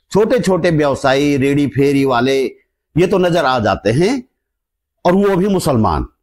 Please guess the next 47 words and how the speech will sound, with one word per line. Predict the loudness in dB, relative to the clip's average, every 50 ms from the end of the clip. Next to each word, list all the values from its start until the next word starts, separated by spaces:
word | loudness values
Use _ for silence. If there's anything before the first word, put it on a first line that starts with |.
| -6 -2
लेकिन | 0 0 0 0 0 -2 -2 -2 -4 -8 -18 _ _ _ -8
जिन | -4 0 0 2 2 2
बाहरी | 0 0 0 0 0 0 0 0 0 0
धन्ना | 0 0 0 0 0 0 -2
सेठों | -2 0 -2 -2 -2 0 0 0
ने | 2 2 0 -2
पूरे | -2 0 0 0 2 0 -2
के | -2 0 -2 -2
पूरे | -2 0 -2 0 0 0 -2
पहाड़ | -2 -4 -2 0 0 0 0
खरीद | 0 -2 -2 0 0 0 0
लिए | 0 0 0 0 -2
हैं, | -4 -4 -6 -8 -8 -10 _ _ _ -2
वे | 0 0 2
नजर | 2 0 0 0 -2
नहीं | -2 -2 -2 -2
आते। | -2 -4 -4 _ -20 _ _ _ _ _ _ _ _ _ -2
ऋषिकेश | 0 0 0 0 0 0 0 0 0 0
से | 0 0 0
आगे | 0 0 0 0 -2
पहाड़ों | 0 0 0 0 2 0 0 0 0
की | -2 -2
तरफ | -2 0 0 0 0 -2 -4 -10 _ -20 -20 _ -8 -4
गंगा | 0 0 2 2 2 0 0 0
नदी | 0 0 0 0 0 -2 -2
के | -2 -2
आसपास | 0 0 -2 -2 -2 -2 -2 -2 -2 -2
नजर, | -2 0 0 -2 -4 -4 -4 -2
नजर | 0 0 0 0 0
दौड़ाई | 0 0 0 0 0 0 -2
आपने | -2 -2 -2 -4 -4
कभी? | -4 -4 -4 -6 -6 -10 _ _ _ _ -20 _ _ -6
दर्जनों | -2 0 2 2 2 2 0 0 0 0 -2 -2
की | -2 0 0 0
संख्या | 0 0 0 -2 0 0 0 0 2
में | 2 0 0 0 0
जो | 0 0 0
बड़े | 0 0 0 0 0 0
बड़े | 0 0 0 0 0
होटल | 0 0 0 0 0 0 0
बन | 0 0 0 0 0
रहे | 0 0
हैं, | 0 0
रिजॉर्ट | 0 0 0 0 0 0 0
बन | -2 -4 -2
रहे | -2 0 0 0
हैं, | 0 0 0 0 -2 -2